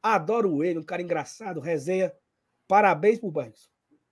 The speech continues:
Não vamos inventar de trazer esse caba de novo, só pra ele chegar aqui, aí não fazer nada, fica no prejuízo. Não, o que passou, passou.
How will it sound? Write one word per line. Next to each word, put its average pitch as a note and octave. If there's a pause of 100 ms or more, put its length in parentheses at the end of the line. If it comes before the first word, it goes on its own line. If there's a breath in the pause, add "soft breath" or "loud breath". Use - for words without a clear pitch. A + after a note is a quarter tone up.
(360)
Não F#3+
vamos C4
inventar B3
de G#3+
trazer G3
esse G#3
caba F3+
de F#3
novo, D#3+ (480)
só C4+
pra A#3+
ele A3+
chegar G#3
aqui, G#3+ (180)
aí F3+
não G#3
fazer F#3+
nada, G3
fica G3+
no G3
prejuízo. D3+
Não, E3 (160)
o -
que -
passou, F#3+
passou. -